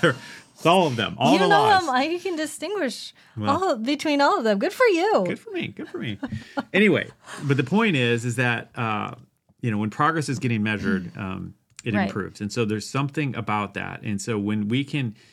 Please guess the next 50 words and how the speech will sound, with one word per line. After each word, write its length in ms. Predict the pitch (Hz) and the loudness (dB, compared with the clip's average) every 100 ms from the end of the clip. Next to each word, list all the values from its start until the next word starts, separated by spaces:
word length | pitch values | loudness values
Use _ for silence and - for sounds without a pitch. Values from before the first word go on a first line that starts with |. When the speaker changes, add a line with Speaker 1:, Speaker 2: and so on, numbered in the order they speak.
| _ _ - | _ _ -4
Speaker 1:
be 160 | 113 | -2
actually 300 | 110 113 113 | -2 -4 -6
tracking, 500 | 101 - 127 127 127 | -6 -2 -2 0 -4
paying 160 | 107 117 | -2 -4
attention 420 | 107 120 - 120 | -2 -4 -4 -4
to 260 | 104 101 98 | -2 -2 -2
this 180 | 98 - | -6 -4
thing 160 | 131 135 | -4 -2
that's 160 | 120 | -4
so 120 | 123 | -4
important 420 | 113 101 113 107 101 | -4 -2 -4 -4 -8
to 160 | 90 | -8
us, 180 | 85 98 | -10 -10
to 100 | - | -8
giving, 600 | 101 85 127 98 90 104 - | -6 -2 -2 -2 -6 -10 -4
we're 120 | 110 | -2
trying 240 | 123 123 120 | 0 2 2
to 60 | |
Speaker 2:
Mm-hmm. 60 | 110 | 0
Speaker 1:
reach 160 | 107 | -4
this 140 | 104 104 | -6 -2
million 240 | 107 101 | 0 0
dollar 220 | 98 90 85 | -2 -4 -4
mark. 300 | 98 92 - | -4 -4 -6
Like, 100 | 95 | -4
we 80 | 107 | 0
need 180 | 117 127 | 2 2
to 40 | |
be 120 | 120 104 | 0 0
writing 240 | 98 98 | 0 -2
it 60 | 92 | -4
down. 160 | 95 90 | -8 -4
We 60 | |
need 140 | 101 113 | -2 -2
to 40 | |
be 80 | 110 | -2
measuring 380 | 98 95 101 92 | -2 -4 -4 -8
our 60 | |
progress. 460 | 85 87 85 82 - _ _ _ _ _ _ _ | -10 -10 -10 -12 -16 _ _ _ _ _ _ _
And, 440 | - 110 101 95 90 _ _ _ - | -4 0 0 0 -4 _ _ _ -8
and 80 | 113 | -2
so 140 | 120 | 0
anyway, 260 | 131 131 95 | 2 0 0
so 120 | - | -2
that 180 | 127 143 | 0 0
was 120 | 131 | 0
a 80 | 113 | 0
really, 180 | 104 98 | 0 -2
really 180 | 95 90 | -2 -4
big, 280 | 92 87 | -4 -6